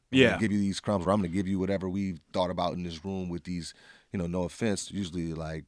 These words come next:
Speaker 1: five w-, white male guys are in a room putting together this plan, and it is totally void of perspective. And that perspective usually leaves, like, a tone-deaf approach to,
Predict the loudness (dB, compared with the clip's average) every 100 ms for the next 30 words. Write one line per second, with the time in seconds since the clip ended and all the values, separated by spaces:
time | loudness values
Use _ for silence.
0 | _ -4 0 2 0 -2 -10 -12 -12 -10
1 | -4 -2 -2 -2 -4 -2 -4 -6 -6 -2
2 | 0 0 -4 -6 -4 -4 -4 -4 -4 -4
3 | -6 -10 -10 -4 -2 -4 -8 -18 -10 0
4 | 2 2 0 0 0 0 -2 -4 -8 -12
5 | -4 -4 -4 -10 -12 _ -20 _ -6 -2
6 | 0 -2 -2 -2 -2 -6 -6 -6 -8 -4
7 | -6 -4 -8 -8 -8 -4 -2 -2 -2 -4
8 | -4 -8 -6 -6 -6 -8 -8 -8 -8